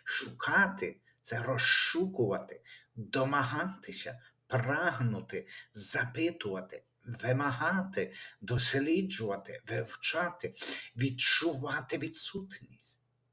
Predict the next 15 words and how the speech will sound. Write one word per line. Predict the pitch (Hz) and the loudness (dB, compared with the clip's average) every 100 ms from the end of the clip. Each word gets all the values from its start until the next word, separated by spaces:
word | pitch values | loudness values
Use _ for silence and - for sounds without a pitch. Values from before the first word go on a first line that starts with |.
| _ | _
Цар, | - - - - - _ - - _ _ _ _ - | 2 2 2 -6 -8 _ -20 -20 _ _ _ _ -6
як | 117 127 | -4 0
ми | 131 | 2
вже | 120 135 | 2 2
казали, | 139 131 147 180 160 | 4 2 2 2 2
у | |
царстві | 123 127 120 - - | 2 2 4 2 2
є | 139 143 | -2 -2
цар, | - - 160 - - _ _ - - - | 0 0 -2 -8 -14 _ _ -20 -20 -12
у | 131 | 2
якому | 131 135 - 151 175 196 190 180 - _ | 6 6 4 4 4 4 4 2 0 _
усі | 135 127 - - 143 | 0 6 6 4 0
інші | 135 127 - | 2 6 4
повинні | - 139 123 123 127 | 4 2 2 2 2
служити. | 135 - 131 - 165 - - | 2 0 -4 -4 -6 -8 -20